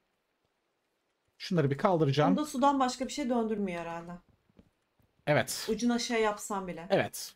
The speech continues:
Speaker 1: Yani teknik olarak döndürüyor da bir esprisi kalmıyor o durumda.
Speaker 2: Hı hı.
Speaker 1: Şuradan direkt su alacağım.
Speaker 2: Yağmur yağması o sırada.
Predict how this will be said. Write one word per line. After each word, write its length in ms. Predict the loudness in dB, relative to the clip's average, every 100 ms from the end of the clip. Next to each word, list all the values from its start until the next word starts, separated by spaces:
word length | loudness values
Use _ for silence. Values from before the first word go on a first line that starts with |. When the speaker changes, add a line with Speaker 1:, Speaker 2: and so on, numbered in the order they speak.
| 0
Speaker 1:
Yani 120 | 4
teknik 280 | 4 4 6
olarak 200 | 4 6
döndürüyor 340 | 4 6 6
da 380 | 6 6 4 4
bir 120 | 4
esprisi 440 | 4 2 0 -2 2
kalmıyor 360 | 2 2 2
o 60 | -2
durumda. 280 | -2 -2 -2
Speaker 2:
Hı 40 |
hı. 100 | -2 -6 _ _ _ _ _ _ _ _ _ -8
Speaker 1:
Şuradan 360 | 2 4 6
direkt 200 | 4 2
su 200 | 2 4
alacağım. 540 | 4 4 4 4 4 0 _ _ _ _ _ _ _ _ _ -20 _ -20 _ _ _ _ _ _ _ _ -20 _ _ _ _ 0
Speaker 2:
Yağmur 380 | 4 6 6
yağması 500 | 4 2 2 -2 -6
o 40 | -8
sırada. 400 | -8 -12 -2